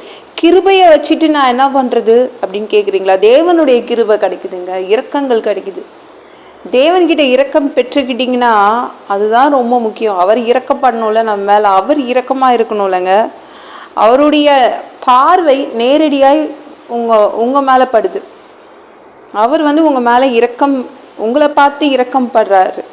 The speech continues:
அவர் இரக்கப்படணும்ல நம்ம மேல. அந்த நேரடி பார்வை, இயேசுடைய நேரடி பார்வை உங்க மேல படுது. உங்களுடைய நிலைமையை நினைச்சு அவர் வந்து இறங்குகிறார்,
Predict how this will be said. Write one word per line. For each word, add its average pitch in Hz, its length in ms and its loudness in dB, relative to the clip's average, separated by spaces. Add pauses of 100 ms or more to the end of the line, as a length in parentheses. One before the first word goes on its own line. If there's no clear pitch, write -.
(640)
அவர் 233 240 0
இரக்கப்படணும்ல 269 960 0
நம்ம 214 360 -2
மேல. 202 400 2 (540)
அந்த 240 320 -2
நேரடி 294 440 2
பார்வை, 262 840 0 (540)
இயேசுடைய 294 600 2
நேரடி 277 400 2
பார்வை 269 420 2
உங்க 220 260 0
மேல 233 360 2
படுது. 202 540 2 (600)
உங்களுடைய 302 520 2
நிலைமையை 277 460 2
நினைச்சு 240 360 -4
அவர் 262 400 2
வந்து 277 280 0
இறங்குகிறார், 240 880 -2